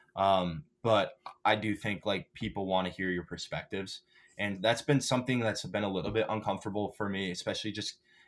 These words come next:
getting used to making content and, like, releasing stuff and re-, like, doing remote training. Um, that's definitely something I wanna, um, you know, get better at and, and not be as, I guess, feel, I, I,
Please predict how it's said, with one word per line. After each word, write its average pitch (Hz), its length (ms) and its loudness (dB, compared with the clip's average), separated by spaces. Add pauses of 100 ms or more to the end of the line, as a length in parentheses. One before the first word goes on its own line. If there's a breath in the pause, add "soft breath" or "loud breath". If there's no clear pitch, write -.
(100)
getting 127 280 4
used 98 240 -2
to - 60 -4
making 98 340 -2
content 87 460 -4
and, 92 160 -4
like, 85 200 -6
releasing 90 440 -4
stuff 92 400 -2 (380)
and 95 260 -4
re-, 92 100 -4 (100)
like, 92 200 -8 (160)
doing 92 220 -4
remote 90 300 -2
training. 98 540 -4
Um, 85 380 -6
that's 95 180 -6
definitely 92 360 -2
something 90 480 -4
I 85 80 -2
wanna, 87 460 -4 (500)
um, 85 600 -2 (260)
you 107 80 -6
know, 101 100 -2
get 113 220 -2
better 98 220 4
at 95 320 4
and, 87 340 -4 (120)
and 87 480 -6 (260)
not 98 320 2
be 98 220 0
as, 90 800 0 (100)
I 92 120 -4
guess, - 880 -4 (880)
feel, - 400 -2
I, 104 220 -2
I, 98 160 -4